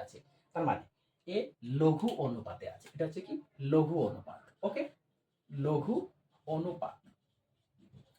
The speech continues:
লঘু অনুপাত। ওকে, আশা করি তোমাদের এক নম্বর অঙ্কটি কোনো সমস্যা নেই আর, ক্লিয়ার? এইবার আসি আমরা একটু দু নম্বরে, দেখো কি বলেছে, বলেছে যে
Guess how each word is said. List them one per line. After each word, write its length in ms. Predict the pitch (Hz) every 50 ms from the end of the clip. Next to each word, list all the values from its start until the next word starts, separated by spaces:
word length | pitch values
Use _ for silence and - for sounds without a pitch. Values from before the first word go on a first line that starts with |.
| _ - 147
লঘু 200 | 156 156 147 180 196 - 151
অনুপাত। 380 | 170 202 - - - - - - - _ _ _ _ _ _ _ _ - - _ _ - 196
ওকে, 140 | - 269 311 - - - _ _ _ _ _ _ _ _ _ - -
আশা 180 | 160 156 - 185 185
করি 100 | 170 160 156
তোমাদের 280 | 139 135 135 - 226 247 - - - _ _ _ _ _ _ - - - - _ _ - - _ - - - - - 160 160
এক 80 | - 175 160
নম্বর 180 | 147 139 131 131 127
অঙ্কটি 280 | 131 131 131 131 196 - - - _ _ _ _ _ _ _ _ _ _ _ _ _
কোনো 140 | - 160 147 - -
সমস্যা 320 | 156 143 139 127 - 120 110 107
নেই 120 | 98 - - -
আর, 60 | - - - - - - _ _
ক্লিয়ার? 300 | - 196 165 - - - - - _ _ _ _ _ _ _ _ _ _ -
এইবার 240 | 185 202 208 214 190 165
আসি 120 | 156 - 135 127
আমরা 120 | 127 131 127
একটু 120 | - - 202 247 - - _ 135 131
দু 80 | 143 156 156
নম্বরে, 280 | - - 95 - - 110 120 127
দেখো 140 | 123 - 104 -
কি 60 | - 175 147
বলেছে, 260 | 131 107 - - - - - _ _ _ _ _ _ _ _ _ _ _ - -
বলেছে 340 | 139 160 185 190 196 190 151 131 123
যে 80 | 123